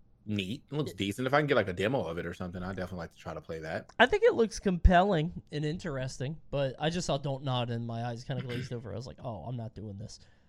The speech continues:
Speaker 2: Um, but no, I, I thought, I thought that it looked good, but it's weird 'cause there's another game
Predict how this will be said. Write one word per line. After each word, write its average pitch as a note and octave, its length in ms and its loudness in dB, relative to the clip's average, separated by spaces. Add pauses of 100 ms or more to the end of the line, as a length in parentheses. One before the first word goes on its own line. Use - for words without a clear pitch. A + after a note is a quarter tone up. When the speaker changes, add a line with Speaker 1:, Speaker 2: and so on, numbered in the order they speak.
(240)
Speaker 2:
Um, B2+ 400 0 (140)
but G#3 140 4
no, D#4 160 10
I, F3+ 340 8
I - 40 4
thought, C#4+ 300 4
I A#3 140 2
thought A#4 220 -2
that A#4 80 2
it - 80 -6
looked F#3+ 280 -2
good, E3 460 4 (420)
but F#3+ 240 6
it's F#3 180 -2
weird B3+ 220 -2
'cause G3 160 0
there's A3+ 240 -2
another F#3+ 360 4
game D3 560 0